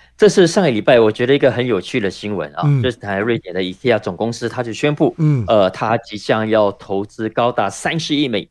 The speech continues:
Speaker 1: 呃，欧元，三十亿欧元，
Speaker 2: 嗯，嗯。
Speaker 1: 要重新打造它新的、比较小的走进市区的店。
Speaker 2: 嗯。
Speaker 1: 那为什么有趣？因为过去我们都知道ikea因为卖大家具嘛，
Speaker 2: 嗯。
Speaker 1: 那过去就想说它主张诉求是相对于过去，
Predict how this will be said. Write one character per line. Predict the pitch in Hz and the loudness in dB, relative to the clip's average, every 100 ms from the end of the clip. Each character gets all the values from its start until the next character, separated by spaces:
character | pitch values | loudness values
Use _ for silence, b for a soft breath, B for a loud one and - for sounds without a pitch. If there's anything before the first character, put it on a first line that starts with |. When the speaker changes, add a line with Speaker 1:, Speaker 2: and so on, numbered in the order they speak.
| - | 2
Speaker 1:
呃， | 110 | 2
欧 | - 165 | 6 4
元， | 147 85 - | 4 0 -4
三 | 135 | -8
十 | 131 120 | -6 -4
亿 | |
欧 | 92 104 | -2 0
元， | 110 92 | 0 -2
Speaker 2:
嗯， | 123 | -2
嗯。 | 95 - _ | -6 -12 _
Speaker 1:
要 | 131 | -2
重 | 113 110 | -2 -4
新 | - 123 | -10 -6
打 | 95 | -6
造 | 80 101 | -4 -6
它 | 95 | -6
新 | 95 - 151 156 | -8 -6 -4 0
的、 | 117 - _ _ _ | 0 -2 _ _ _
比 | 101 | -6
较 | 120 | -2
小 | 107 - 90 76 | -2 -2 -4 -4
的 | 85 - _ - | -8 -8 _ -4
走 | 104 | -4
进 | 85 101 | -4 -8
市 | - 101 | -10 -12
区 | - 95 | -10 -12
的 | 82 | -12
店。 | - 92 - _ | -10 -12 -12 _
Speaker 2:
嗯。 | 143 139 101 - _ _ _ _ _ | -2 -2 -4 -10 _ _ _ _ _
Speaker 1:
那 | 151 - - | -8 -6 0
为 | 214 | 0
什 | 185 | 0
么 | 160 | 0
有 | 131 | 0
趣？ | 98 - | -2 -4
因 | 151 | -2
为 | 151 | -2
过 | 147 175 | 0 -2
去 | 151 | -2
我 | |
们 | 104 | -4
都 | 90 | -6
知 | 107 113 | -8 -4
道 | 107 | -2
ikea | 95 - 156 | -2 -2 0
因 | 143 | 0
为 | 175 | -2
卖 | 175 | -4
大 | 165 151 | -4 -6
家 | 143 147 | -6 -10
具 | - 127 | -8 -8
嘛， | 92 76 | -8 -8
Speaker 2:
嗯。 | 156 139 123 95 | -4 -4 -4 -6
Speaker 1:
那 | 175 | -4
过 | 165 202 | 0 0
去 | 175 180 | 2 0
就 | 151 165 | 0 -4
想 | - 104 | -4 -6
说 | - 135 135 | -2 -2 -2
它 | - 143 | -4 -8
主 | 147 - 92 | -8 -10 -12
张 | - 117 120 | -6 -6 -6
诉 | 113 151 | -8 -10
求 | 113 101 | -8 -8
是 | 101 117 104 - _ | -8 -6 -6 -8 _
相 | - 147 | -2 0
对 | 147 | 2
于 | 131 | 0
过 | 131 131 | 2 -2
去， | - 127 101 | -2 -4 -4